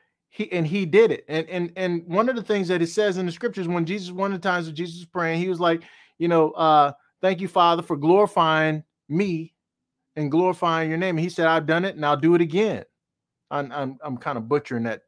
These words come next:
that scripture, but the bottom line is he said, "I'm, I've, I'm, I've done it and I'm gonna do it again. I'm gonna continue to glorify his name." He's not gonna share his glory with anyone, but he will glorify his own name. Okay. And so sometimes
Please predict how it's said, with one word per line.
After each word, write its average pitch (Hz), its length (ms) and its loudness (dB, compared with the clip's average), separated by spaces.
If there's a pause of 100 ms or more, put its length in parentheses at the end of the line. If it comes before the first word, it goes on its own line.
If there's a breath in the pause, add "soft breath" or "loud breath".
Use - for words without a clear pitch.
that 117 160 -8
scripture, - 320 -4
but 131 140 -4
the 127 60 -6
bottom 156 300 6
line 180 240 2
is 147 180 -4 (240 loud breath)
he 214 80 -4
said, 175 220 2
"I'm, 156 340 2
I've, 156 280 4
I'm, 151 240 0
I've 143 240 0
done 175 240 2
it 165 240 -2
and 147 120 0
I'm 147 120 0
gonna 156 220 0
do 160 200 2
it 151 80 0
again. 151 220 0
I'm 147 180 0
gonna 170 260 2
continue 185 460 -2
to 160 100 -10
glorify 139 400 0
his 123 100 -4
name." 120 100 -4 (340 loud breath)
He's 202 160 -4
not 220 180 2
gonna 180 140 0
share 190 220 -4
his 175 160 -2
glory 185 320 0
with 135 180 -2
anyone, 135 500 -6 (1000)
but 160 140 4
he 180 140 2
will 185 240 6
glorify 165 480 4
his 143 160 -4
own 139 260 0
name. 175 320 -2 (920)
Okay. 143 480 -2 (300 loud breath)
And 156 100 -4
so 180 180 -2
sometimes 202 760 0